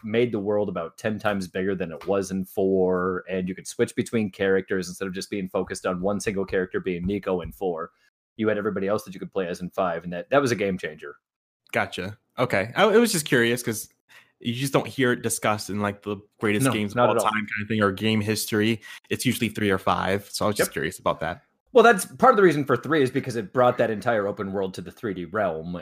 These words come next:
Speaker 1: and
Speaker 2: Mm-hmm.
Speaker 1: let you do it in that style and, and freed it up even more than, like, Ocarina of Time did, because you were still
Speaker 2: Mm-hmm.
Speaker 1: semi-constrained there, where in, in Grand Theft Auto three, it was just, you could do whatever you wanted.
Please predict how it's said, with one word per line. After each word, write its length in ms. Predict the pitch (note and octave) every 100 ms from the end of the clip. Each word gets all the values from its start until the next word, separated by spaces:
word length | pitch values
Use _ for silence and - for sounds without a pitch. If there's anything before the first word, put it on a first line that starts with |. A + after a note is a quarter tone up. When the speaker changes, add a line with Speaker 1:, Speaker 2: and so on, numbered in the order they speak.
| -
Speaker 1:
and 220 | G2 F#2
Speaker 2:
Mm-hmm. 260 | F#2+ F#2+
Speaker 1:
let 240 | G#2+ A2 -
you 220 | G#2 F2+ _ -
do 200 | A2 G2
it 40 |
in 80 | F2+
that 200 | F2+ F2
style 560 | - - F#2 E2+ E2+ E2
and, 260 | D2+ D2+ -
and 160 | A#2 F#2+
freed 180 | E3 E3
it 100 | C#3+
up 100 | A#2+
even 220 | B2+ G#2
more 240 | G2 F#2 F#2
than, 160 | F#2+
like, 240 | F2 E2+ E2+
Ocarina 460 | G2 G#2 G2+ F2+ E2+
of 120 | -
Time 300 | F#2+ D#2 D2+
did, 240 | C#2+ C#2
because 340 | F#2+ E2+ G#2+ G#2
you 80 |
were 80 | C#3+
still 180 | A2 E3+
Speaker 2:
Mm-hmm. 40 | D3+ A#2+
Speaker 1:
semi-constrained 720 | A#2+ A#2+ G#2+ - A2 G#2 F#2
there, 240 | F#2+ G#2 A2
where 420 | G#2 F#2 F2+ - - - - _ _ _ -
in, 540 | A2 G#2+ G#2 F#2+ F2+
in 260 | - A#2+ F#2+ _
Grand 200 | C#3 B2
Theft 140 | B2
Auto 160 | A2+ G#2
three, 280 | - G#2 G2
it 80 | G2+
was 140 | G#2+
just, 260 | G2 A#2 -
you 80 | D3+
could 260 | C#3+ G2 -
do 160 | A2
whatever 260 | G#2+ A2 G#2+
you 120 | A2+
wanted. 360 | G#2 C3 F#2